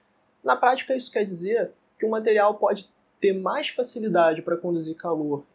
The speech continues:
em uma direção que em outras. Materiais com esse tipo de comportamento a gente chama de anisotrópicos, e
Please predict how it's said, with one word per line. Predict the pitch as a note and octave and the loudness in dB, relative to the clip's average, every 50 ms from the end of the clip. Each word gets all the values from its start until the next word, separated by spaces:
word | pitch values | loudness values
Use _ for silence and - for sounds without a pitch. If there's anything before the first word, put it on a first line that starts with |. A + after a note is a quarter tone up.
| _ _ | _ _
em | - D3+ D#3+ | -8 -6 -4
uma | D#3+ D#3 D#3+ | -4 -4 0
direção | D#3+ E3+ F3 - F3 - - G3+ G3+ | 0 0 0 0 -2 -6 -8 -10 -10
que | G#3 - B3 | -10 -10 -6
em | A3+ | -2
outras. | F#3+ F3 E3 D#3+ - _ - - _ _ _ _ _ _ _ _ _ _ _ _ _ _ _ | 0 0 0 0 -4 _ -20 -20 _ _ _ _ _ _ _ _ _ _ _ _ _ _ _
Materiais | - - - A#3 A#3+ A#3 B3 A#3+ | -8 -2 0 2 2 2 2 0
com | - - - A#3 A3+ | -2 -6 -8 -2 0
esse | A#3 C4 C4 C4 - | 0 0 0 -2 -6
tipo | - G#3 F#3+ | -8 -8 -8
de | F#3+ | -8
comportamento | F3 F3 F3 F3 F3 F3 - G3+ G3 F#3+ F#3+ G3+ | -8 -8 -6 -4 -6 -4 -4 -4 -4 -4 -4 -4
a | G3+ | -4
gente | G#3 G#3 G3+ - | -4 -6 -8 -10
chama | - G3+ G3+ G3 G3 | -12 -12 -10 -8 -6
de | F#3+ E3+ F#3 F#3+ - - _ _ | -6 -6 -6 -6 -8 -10 _ _
anisotrópicos, | - A3+ A3+ A#3+ A#3+ A3 A#3+ A3+ - - - F#3 F#3 F3 F3 F3 - _ - C#3+ C#3+ C#3+ D#3 | -2 -2 -2 -4 -4 -4 -4 -4 -4 -4 -2 0 2 2 2 0 -6 _ -6 -6 -6 -6 -8
e | G3+ G3+ | -12 -14